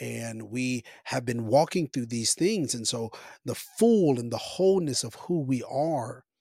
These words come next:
has to be able to be expressed so that we can be able to walk in the fullness of who we are. And what that requires is this thing called change. Just like we see the different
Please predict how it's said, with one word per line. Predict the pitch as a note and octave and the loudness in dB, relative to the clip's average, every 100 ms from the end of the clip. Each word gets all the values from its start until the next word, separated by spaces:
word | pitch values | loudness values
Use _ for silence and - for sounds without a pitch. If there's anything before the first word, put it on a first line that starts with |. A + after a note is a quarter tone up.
| _ _ _ _ - | _ _ _ _ -6
has | - G3 - | 0 2 2
to | F3 | 0
be | E3 C3 | -4 -2
able | D#3+ E3 | -2 -2
to | C#3 | -4
be | B2 | -4
expressed | G#2+ - - F3+ B3+ E3+ - - - - - - | -2 -2 0 0 0 -2 -4 -6 -10 -20 -20 0
so | - - E3+ F#3+ | 4 8 10 8
that | C3+ B2 A#2 C3 - _ | 6 0 -2 -8 -18 _
we | G#2+ D#3+ | 0 2
can | D#3 D#3 | 2 0
be | C#3+ - | 0 -2
able | B2+ | -6
to | - B2 | -6 -6
walk | B2+ C3 | -6 -6
in | B2 | -6
the | A2 | -8
fullness | - G3+ G#3+ D3+ - | -4 0 2 2 0
of | A2+ | -4
who | - | -6
we | B2+ A#2+ | -4 -2
are. | C3+ F#3 B2 G#2 - - - | 0 0 -2 -8 -18 -16 -8
And | B2+ B2 B2+ A2+ | -6 -6 -6 4
what | F3+ | 4
that | D3+ C#3 | 6 2
requires | B2+ - - - - A#3+ C#3 G2 - - - - | 0 -4 -6 -4 0 2 2 -2 -6 -6 -6 -4
is | D3 C3 | -2 0
this | A2 B2+ - | -2 -2 0
thing | G3+ G3 | 2 2
called | C#3+ - A2+ B2 | 0 0 0 0
change. | - C4 G3+ - - - - _ _ _ _ _ _ _ _ _ _ _ _ _ | 0 0 -2 -6 -10 -10 -12 _ _ _ _ _ _ _ _ _ _ _ _ _
Just | C#3 D3 E3+ | 0 2 4
like | D3+ C3+ | 4 2
we | A#2+ C#3+ | 2 2
see | - D3+ C#3+ | 4 2 0
the | B2+ | 0
different | C#3 - D3 | -2 0 0